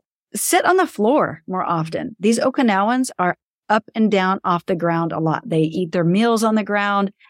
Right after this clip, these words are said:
They sit on the ground. Often when they're hanging out in community, they are squatting, sitting.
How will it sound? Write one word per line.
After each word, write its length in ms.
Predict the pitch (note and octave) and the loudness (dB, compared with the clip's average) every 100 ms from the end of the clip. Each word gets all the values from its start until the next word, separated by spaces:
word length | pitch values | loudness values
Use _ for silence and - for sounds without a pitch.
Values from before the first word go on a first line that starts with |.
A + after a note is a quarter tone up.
| - | -4
They 100 | D#3 | -2
sit 280 | - A3+ A3+ | 0 2 2
on 120 | A3 | 2
the 100 | G#3 | 0
ground. 500 | G3+ G3 F#3+ G3 F3+ _ _ - | 0 2 2 0 -4 _ _ -2
Often 460 | G3 F#3+ - G3 F#3+ | 0 0 0 0 0
when 160 | F3 | 0
they're 240 | F3 F3 D#3+ _ _ | 2 0 -4 _ _
hanging 320 | G3+ G#3 G3 | -2 0 0
out 340 | F#3+ F#3+ G3 - | 0 0 -2 -4
in 140 | G#3 E3+ | -4 0
community, 800 | F#3 G#3 G#3+ G#3+ A3+ A3 A3+ - _ - | 2 2 4 4 4 4 0 -10 _ -4
they 220 | F#3+ G3 | -2 -2
are 360 | - F3+ F#3 - | -2 -2 -2 -4
squatting, 720 | - - G3 G3 G3+ G3+ G3+ | -8 -4 0 2 2 2 0
sitting. 560 | F#3+ - G3 G3 G3 | 0 0 0 2 0